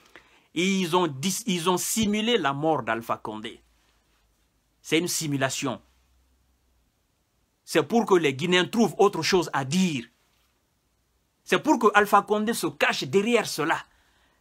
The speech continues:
Et pour après faire une sortie en disant, « Ah, les Guinéens, vous voulez que je meure, vous voulez que je parte, mais je vais enterrer bon nombre d'entre vous avant de partir. »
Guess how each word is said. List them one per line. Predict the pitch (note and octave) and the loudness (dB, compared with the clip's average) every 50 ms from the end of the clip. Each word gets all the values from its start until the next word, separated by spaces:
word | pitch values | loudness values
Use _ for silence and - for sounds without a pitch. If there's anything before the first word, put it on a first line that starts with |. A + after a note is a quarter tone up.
| _ - | _ 6
Et | G#3+ A#3+ A#3+ - - _ - | 6 6 6 6 -2 _ -2
pour | - C#4 C#4 B3 - - | 2 4 4 4 4 4
après | F3 E3+ - G3+ A3 A#3+ A#3 | 0 2 2 4 4 4 2
faire | - - G#3 G3 G3 - | 2 0 0 0 0 0
une | A3 G#3 F#3+ | -2 -2 -2
sortie | F3+ - F#3 D#3+ C#3 - F3 E3 B2+ A#2 - | 0 0 0 0 0 -2 -4 -4 -4 -2 0
en | D3+ D#3+ | 0 0
disant, « | D#3+ D3+ F3 E3+ D#3+ D#3 F#3 G3+ A#3 A#3 - - - - - | 0 -2 -4 -2 2 6 6 6 6 2 -4 -16 -18 -6 2
Ah, | D#3 E3+ G#3 G#3+ G#3 | 4 6 6 6 4
les | F#3+ E3+ D#3+ | 2 -2 -4
Guinéens, | C#3+ C#3 D#3+ D#3 D#3+ F3 F3 | -4 -4 -4 -2 0 0 0
vous | D#3+ D3 C#3+ | -2 -2 -4
voulez | C#3 D#3+ F3 F#3 F3 | -4 0 0 0 0
que | - E3+ D#3+ | 0 -2 -2
je | C3 D3 | -2 -2
meure, | C3+ B2+ C3+ D3 D#3+ F3 E3 | -4 -2 0 0 2 2 0
vous | C#3 C3+ | -2 -4
voulez | C#3 D3 D#3 F3 E3+ | -4 -2 -2 -2 -2
que | - D3+ | -2 -4
je | C#3 B2 C3+ | -6 -6 -6
parte, | A#2+ - D#3+ D#3+ E3 - F#3 F#3 F3+ - - - - | -2 0 0 0 0 0 -4 -6 -6 -8 -16 -10 -4
mais | C3+ C#3+ | -2 -2
je | C#3+ C#3+ D3 | -2 -2 -2
vais | C#3+ F3 F3 - | 0 0 0 0
enterrer | D#3 D3+ C#3+ D#3 D3+ D3+ D3+ | -2 -4 -2 -2 -2 -2 -2
bon | C#3 A#2+ D#3+ F3 F3 | 0 2 2 2 2
nombre | D#3+ D#3 D3 C#3 C#3+ | 0 -4 -4 -4 -4
d'entre | B2+ C3+ D3 D3+ C#3 C#3 C3 | -2 -2 -2 -2 -2 -6 -8
vous | A#2+ B2+ C#3 B2+ | -6 -4 -2 -2
avant | A#2+ A#2+ C3 | 0 -2 -2
de | B2+ A2+ | -4 -4
partir. » | G2+ - A2+ G#2 - - A#2 A#2+ G#2 F#2 | -6 -4 -6 -6 -6 -8 -12 -12 -12 -14